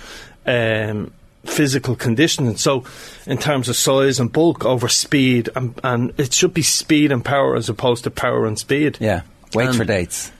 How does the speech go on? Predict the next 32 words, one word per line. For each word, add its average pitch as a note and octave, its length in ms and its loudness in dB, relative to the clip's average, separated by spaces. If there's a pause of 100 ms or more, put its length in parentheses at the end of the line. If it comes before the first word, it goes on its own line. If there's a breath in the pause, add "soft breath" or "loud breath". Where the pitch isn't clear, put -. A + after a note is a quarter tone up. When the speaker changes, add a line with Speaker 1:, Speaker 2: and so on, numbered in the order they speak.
(140)
Speaker 1:
Yeah, E3 260 2
Speaker 2:
Mm-hmm. - 160 -6
Speaker 1:
and D3+ 280 0 (420 loud breath)
you E3 140 4
see G#3+ 320 2
it F3 240 0
with B2+ 140 0
some E3 260 4
players, B2 420 2
right? B2+ 260 2
So B2 380 2 (300)
as B2+ 180 0
the C3+ 60 0
summer C#3+ 260 2
comes A#2+ 260 0
along, B2 300 0
all A#2+ 140 2
of A#2 60 -4
a - 20 -8
sudden A#2 260 0
they A2+ 80 2
want A#2 160 0
to B2 80 -6
make A2 140 -4
sure B2+ 120 0
their A2 180 2
arms A2 340 0
are G#2 60 -4
decent A2 500 -4
and G2+ 120 -8
different A#2 300 -6
things. G#2 300 -6